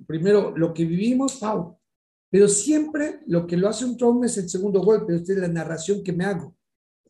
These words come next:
¿no? Cómo lo vivo, cómo me lo narro. Y a veces esa narración, como bien lo dice Mariale, alcanza nuestra etapa adulta.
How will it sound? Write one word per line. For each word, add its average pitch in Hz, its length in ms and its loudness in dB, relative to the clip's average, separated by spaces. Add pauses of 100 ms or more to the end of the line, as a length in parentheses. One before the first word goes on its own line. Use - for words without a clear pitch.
(180)
¿no? 175 280 -4
Cómo 180 280 2
lo 165 100 6
vivo, 170 420 0
cómo 175 280 0
me 175 100 2
lo 156 160 0
narro. 170 480 0 (240)
Y 165 80 -2
a 165 60 0
veces 254 360 2
esa 262 120 0
narración, 220 440 2
como 185 260 -2
bien 208 260 0
lo 196 80 6
dice 202 260 -2
Mariale, 208 640 0 (280)
alcanza 226 480 -6
nuestra 175 300 -6
etapa 202 240 -2
adulta. 202 500 -2